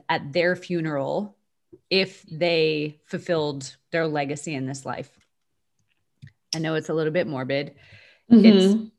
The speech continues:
Speaker 1: it puts things into perspective, though, because nobody at your eulogy is gonna stand up and be like, "They had really great shoes and drove fast
Speaker 2: <laughs>
Speaker 1: cars,"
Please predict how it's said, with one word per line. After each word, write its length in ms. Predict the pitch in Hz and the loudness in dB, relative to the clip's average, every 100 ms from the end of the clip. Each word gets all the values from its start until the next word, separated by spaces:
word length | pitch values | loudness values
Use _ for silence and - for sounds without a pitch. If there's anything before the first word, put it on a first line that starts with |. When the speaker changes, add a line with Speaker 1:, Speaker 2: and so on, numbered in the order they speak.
| _ _ _ _ _ | _ _ _ _ _
Speaker 1:
it 140 | 190 - | -6 0
puts 220 | 247 - | 0 2
things 300 | 269 233 185 | 2 2 2
into 240 | 175 175 | 0 -2
perspective, 760 | 175 170 160 - 135 - 98 80 | -6 -8 -6 -6 -6 -6 -10 -8
though, 360 | - 50 - 160 _ - _ _ | -8 -8 -10 -14 _ -20 _ _
because 800 | - 185 202 180 170 160 160 - _ _ _ - | -4 -2 2 4 2 0 -6 -16 _ _ _ -6
nobody 480 | 190 202 220 226 233 | -2 2 2 4 4
at 100 | 196 | 4
your 160 | 180 196 | 4 2
eulogy 560 | 185 180 170 156 156 | 2 2 0 -2 -2
is 120 | 151 143 | -4 -4
gonna 180 | 156 | -8
stand 320 | 151 - 151 147 | -8 -6 -4 -4
up 180 | 143 | -4
and 100 | 143 | -6
be 100 | 156 | -4
like, 280 | 143 143 - | -4 -4 -4
"They 140 | 180 175 | -2 0
had 160 | 165 | 0
really 220 | 147 160 160 | 0 -2 0
great 300 | 160 160 - | 0 -2 -4
shoes 540 | 160 151 160 196 202 | -6 -4 -2 -4 -4
and 220 | - 170 | -8 -2
drove 240 | 160 247 - | 4 2 4
fast 240 | 302 - | 4 8
Speaker 2:
<laughs> 100 | 330 | 8
Speaker 1:
cars," 420 | 339 233 - - | 8 2 -4 -18